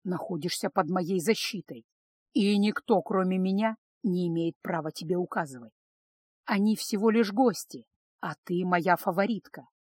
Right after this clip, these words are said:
няня наследницы, и твоё положение очень высоко». Я повернулась в кольце мужских рук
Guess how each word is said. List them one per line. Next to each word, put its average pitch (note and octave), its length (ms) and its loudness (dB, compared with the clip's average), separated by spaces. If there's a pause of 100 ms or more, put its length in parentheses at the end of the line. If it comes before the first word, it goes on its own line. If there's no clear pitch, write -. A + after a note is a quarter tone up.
(100)
няня G#3+ 320 6
наследницы, G#3+ 840 -4 (340)
и F#3 160 -2
твоё E3+ 420 0
положение E3+ 680 -2 (120)
очень F3 380 -2
высоко». E3 540 -4 (960)
Я G#3 240 4
повернулась A3 600 2
в - 60 -14
кольце G#3 340 -2
мужских G#3 480 -2
рук C#4+ 220 0